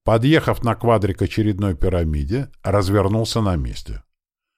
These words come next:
Валера выпрыгнул на ходу и подбежал к ней. Тут же снял ящик и, поддев ножом крышку, открыл его.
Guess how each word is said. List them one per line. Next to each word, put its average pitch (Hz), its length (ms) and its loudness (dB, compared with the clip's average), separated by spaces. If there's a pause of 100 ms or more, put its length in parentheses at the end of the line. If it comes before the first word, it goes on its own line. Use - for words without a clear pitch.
(480)
Валера 143 500 4
выпрыгнул 117 540 2
на 107 100 2
ходу 117 360 2
и 180 40 2
подбежал 98 600 0
к - 100 -12
ней. - 300 -6 (560)
Тут 147 180 2
же 123 120 4
снял 120 280 2
ящик 151 480 2
и, - 20 0
поддев 107 480 0
ножом 98 340 0
крышку, 156 380 0
открыл 73 400 0
его. 64 320 -8